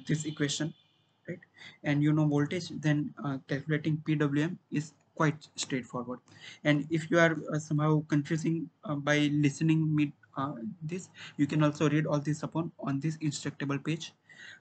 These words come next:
uh, that I have, uh, mentioned in the description. Yeah, so now, uh, this is how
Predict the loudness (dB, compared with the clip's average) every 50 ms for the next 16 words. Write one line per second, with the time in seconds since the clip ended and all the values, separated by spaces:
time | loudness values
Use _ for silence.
0 | _ _ -6 -2 0 0 0 0 -2 -4 -6 -10 -14 _ _ _ _ _ -20 -20
1 | -20 _ -10 -8 -2 -2 0 0 0 0 0 0 -2 -4 -4 -6 -4 -4 -4 -4
2 | -4 -6 -4 -4 -4 -4 -4 -4 -4 -4 -2 0 0 -2 -2 -2 -4 -6 -6 -8
3 | -8 -10 -10 -8 -8 -10 -10 -10 _ _ _ _ _ _ _ _ _ _ -20 -20
4 | -20 -20 -20 _ _ _ _ -14 -10 -10 -10 -10 -10 _ _ -20 -20 -20 _ -8
5 | -2 -2 0 2 2 4 4 4 2 0 -2 -2 0 2 2 2 2 -2 -4 -8
6 | -8 -4 0 0 2 2 0 -2 -2 -2 -2 0 -2 -4